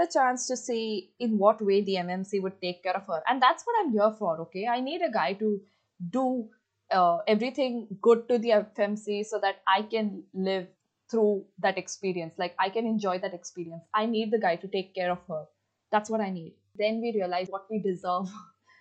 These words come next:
So romance books are basically guidebooks, guide, what? Guidelines. Yeah, guidelines, I think. Uh, they are your, uh, guidebooks to understand what you must, you deserve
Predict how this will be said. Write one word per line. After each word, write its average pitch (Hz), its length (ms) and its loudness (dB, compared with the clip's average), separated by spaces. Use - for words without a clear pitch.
So 240 220 4
romance 247 420 6
books 302 440 2
are 220 140 6
basically 214 680 0
guidebooks, 190 800 0
guide, 185 280 0
what? 254 200 -10
Guidelines. 185 720 0
Yeah, 170 240 -6
guidelines, 175 560 -8
I 160 140 -12
think. - 140 -20
Uh, 170 280 -6
they 208 160 2
are 226 220 6
your, 196 420 2
uh, 180 300 2
guidebooks 226 720 2
to 196 320 0
understand 339 560 -2
what 247 540 2
you 214 320 2
must, 214 520 4
you 240 220 2
deserve 208 540 6